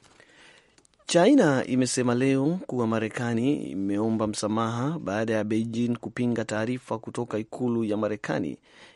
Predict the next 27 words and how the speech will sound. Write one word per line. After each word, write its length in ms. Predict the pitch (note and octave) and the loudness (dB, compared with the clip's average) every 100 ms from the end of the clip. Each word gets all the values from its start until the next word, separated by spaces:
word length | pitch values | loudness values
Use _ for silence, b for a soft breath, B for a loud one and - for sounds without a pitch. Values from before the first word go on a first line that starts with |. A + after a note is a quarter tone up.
| B | B
iliyomtaja 640 | - D#2+ E2 - G#2+ G#2+ G#2 | -8 -4 -4 -2 -2 -2 -2
Xi 240 | A2 A#2+ | -2 -2
Jinping 640 | A2 A2 G#2+ C#3 B2+ A#2+ | -2 -4 -4 -4 -2 -4
kama 280 | - A#2+ A#2 | -4 -4 -4
rais 400 | A2 A#2 A#2 - - | -2 -4 -4 -6 -6
wa 120 | G#2+ | -4
taifa 340 | G#2 G#2+ - | -4 -4 -6
la 100 | F#2 | -8
China. 460 | - C3 B2+ A#2+ A2+ _ _ b b b b _ _ - - F#2 | -6 -2 -2 -2 -6 _ _ b b b b _ _ -18 -14 -6
Xi 240 | A2+ C#3+ | -2 -2
Jinping 460 | - G3 F#3 E3+ E3+ | 0 2 4 2 0
na 180 | - C3+ | -4 -2
rais 380 | C#3 C#3+ C#3+ - _ | 0 0 -2 -6 _
wa 140 | C#3 C3+ | -2 0
watu, 280 | C#3+ C#3 C#3 | 0 -2 2
ni 120 | C#3 | 4
rais 340 | C#3+ D3+ D#3+ | 4 2 0
wa 60 | C3+ | -2
watu 280 | C#3+ D#3 C3+ | -2 -2 -2
wa 80 | A#2 | 0
Jamhuri 380 | A#2 A#2 A2+ | 2 2 0
ya 80 | G#2 | -2
China, 440 | - D3 B2 E2 - | -2 -2 -2 -4 -10
wakati 440 | - - G#2+ A2+ | -12 -8 -8 -6
Jamhuri 400 | A2 G#2 A2+ B2 A2+ | -4 -4 -2 0 -2
ya 60 | |
China 400 | - E3 A2 F2+ | -2 -2 -2 -6